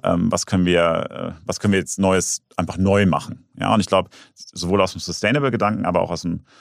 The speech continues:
ähm, Sparsamkeitsgedanken ist das immer was, was, was, was so ein bisschen in Home to Go angelegt ist. Ja. Und, ähm, äh, ja, ich glaub, deshalb würden wir jetzt auch nicht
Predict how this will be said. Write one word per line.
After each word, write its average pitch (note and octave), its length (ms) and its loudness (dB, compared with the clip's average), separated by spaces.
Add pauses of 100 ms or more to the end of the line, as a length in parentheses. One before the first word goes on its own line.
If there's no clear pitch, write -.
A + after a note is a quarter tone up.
(300)
ähm, E2 540 0 (180)
Sparsamkeitsgedanken G2 1080 0
ist E2+ 140 -6
das E2+ 100 -8
immer F#2 300 2 (320)
was, - 220 -4
was, - 320 -4
was, - 380 -4
was F#2 160 -2
so G2 80 0
ein F#2+ 40 4
bisschen F#2+ 240 2
in F2+ 100 4
Home F#2 140 4
to G2 100 -2
Go E2+ 140 2
angelegt E2 480 0
ist. - 300 -10 (180)
Ja. G2 280 -6 (760)
Und, E2 460 -2
ähm, D#2+ 720 2
äh, G1+ 420 -4 (260)
ja, - 180 -4 (100)
ich - 80 -20
glaub, F2+ 220 0 (220)
deshalb G2+ 260 0
würden A2 200 6
wir G#2+ 80 4
jetzt G2+ 160 0
auch F#2 140 2
nicht G2+ 320 -4